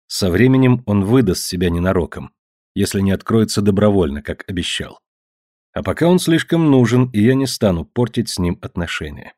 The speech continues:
«Смотрятся неплохо, почти как настоящие солдаты», похвалила я. «Не мешало бы одеть их одинаково». Нараян кивнул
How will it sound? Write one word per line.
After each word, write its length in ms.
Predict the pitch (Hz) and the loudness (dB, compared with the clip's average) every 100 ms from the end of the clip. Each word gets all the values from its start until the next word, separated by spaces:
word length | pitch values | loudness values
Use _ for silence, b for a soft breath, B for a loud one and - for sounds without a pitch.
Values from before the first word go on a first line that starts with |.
| _ _ _ _ _ _ _ _ _ _ _ _ _ _ _ | _ _ _ _ _ _ _ _ _ _ _ _ _ _ _
«Смотрятся 600 | - 131 185 214 202 196 | 0 4 4 4 4 6
неплохо, 520 | 208 190 156 160 143 | 4 6 4 4 2
почти 380 | 110 110 - 165 | 2 0 0 -2
как 200 | 170 - | 0 0
настоящие 720 | 147 131 143 127 117 - 135 | 0 4 6 6 4 2 -2
солдаты», 560 | 127 135 117 87 - | 0 0 2 0 0
похвалила 460 | - - 92 78 76 | -6 -6 -4 -4 -6
я. 300 | 73 71 - _ _ _ _ | -8 -12 -16 _ _ _ _
«Не 180 | - 113 | 0 4
мешало 420 | 139 131 156 170 | 4 4 4 2
бы 140 | 165 165 | 4 4
одеть 280 | 151 156 143 | 4 2 2
их 120 | 127 | 0
одинаково». 640 | 131 135 151 131 90 - - _ _ _ _ _ _ | 2 4 2 0 -4 -8 -20 _ _ _ _ _ _
Нараян 460 | - 90 95 143 170 | -4 0 2 2 0
кивнул 600 | - 143 113 90 80 | -4 0 2 0 -2